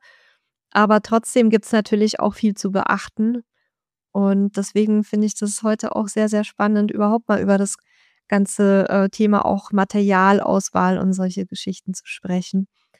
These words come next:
Sven, ähm, welche Rolle spielt das Chassis insgesamt,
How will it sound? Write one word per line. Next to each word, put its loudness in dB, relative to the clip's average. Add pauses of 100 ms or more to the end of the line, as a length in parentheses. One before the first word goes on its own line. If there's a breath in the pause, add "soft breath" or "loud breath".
(340)
Sven, 2 (480)
ähm, 2 (640)
welche 0 (600)
Rolle 2 (560)
spielt -2
das -2
Chassis 0
insgesamt, -2